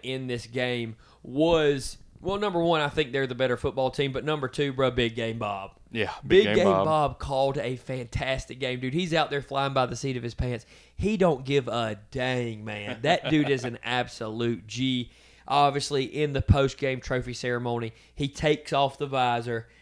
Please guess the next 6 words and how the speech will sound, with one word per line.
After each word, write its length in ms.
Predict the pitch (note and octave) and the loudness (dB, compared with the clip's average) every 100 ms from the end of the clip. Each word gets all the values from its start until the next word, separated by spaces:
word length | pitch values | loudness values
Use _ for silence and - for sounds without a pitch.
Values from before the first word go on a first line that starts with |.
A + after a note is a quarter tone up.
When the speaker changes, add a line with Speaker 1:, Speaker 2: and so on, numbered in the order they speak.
| _ _ _ - | _ _ _ 4
Speaker 1:
puts 300 | G#2+ - D#3 | 4 4 2
it 60 | |
on 160 | C#3+ C#3 | 4 4
Coach 320 | D#3 C#3 A#2+ | 4 2 4
Venerable's 560 | C#3 C3 C3 B2+ B2+ B2 | 2 4 2 0 -2 0
head. 460 | C3 A#2+ A#2 A2+ | 0 2 2 -2